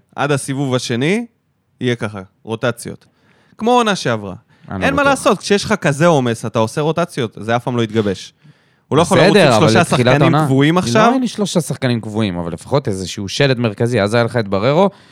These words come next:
Speaker 2: פתאום בררו יצא מהרוטציה לרגע.
Speaker 1: אז מה?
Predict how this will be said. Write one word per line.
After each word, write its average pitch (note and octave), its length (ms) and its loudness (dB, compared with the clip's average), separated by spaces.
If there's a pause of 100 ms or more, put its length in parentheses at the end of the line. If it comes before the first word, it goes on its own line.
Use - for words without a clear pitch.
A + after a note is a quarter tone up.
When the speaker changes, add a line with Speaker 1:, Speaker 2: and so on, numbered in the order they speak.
(180)
Speaker 2:
פתאום C#3 240 0
בררו D3+ 360 6
יצא E3 300 2
מהרוטציה C#3+ 760 2
לרגע. B2 480 2 (340)
Speaker 1:
אז D#3+ 140 -4
מה? F#4 80 0